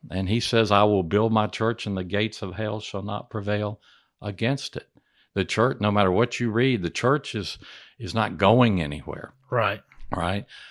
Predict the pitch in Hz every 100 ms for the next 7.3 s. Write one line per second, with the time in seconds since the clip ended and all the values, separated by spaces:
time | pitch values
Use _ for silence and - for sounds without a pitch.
0 | - - 95 95 87 95 90 90 117 113
1 | 107 - 90 95 92 98 98 - 113 113
2 | 95 82 95 101 92 98 101 82 - -
3 | 131 107 - - 101 - - 95 - -
4 | - _ _ _ _ 123 98 98 90 92
5 | 85 - - - 101 95 82 80 82 85
6 | 95 90 82 - 92 90 85 80 78 92
7 | 95 87 -